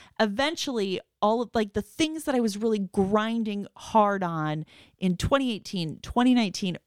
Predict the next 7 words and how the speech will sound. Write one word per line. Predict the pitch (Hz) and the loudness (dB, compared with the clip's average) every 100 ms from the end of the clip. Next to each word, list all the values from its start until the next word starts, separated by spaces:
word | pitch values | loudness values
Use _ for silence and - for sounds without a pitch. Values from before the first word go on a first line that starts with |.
| - | -2
early | 247 302 294 | 0 0 -6
twenty | - 240 220 | -8 -8 -6
twenty | 214 - 208 196 165 151 160 _ - - - - | -8 -4 -2 -2 -4 -6 -8 _ -20 -20 -20 -2
have | 240 226 | 0 0
eventually | 214 220 233 - 240 | -4 -4 -4 -6 -8
turned | 226 - 226 214 | -10 -6 -2 -2
into, | 202 196 - - 196 170 170 170 | -2 -4 -4 0 0 0 0 0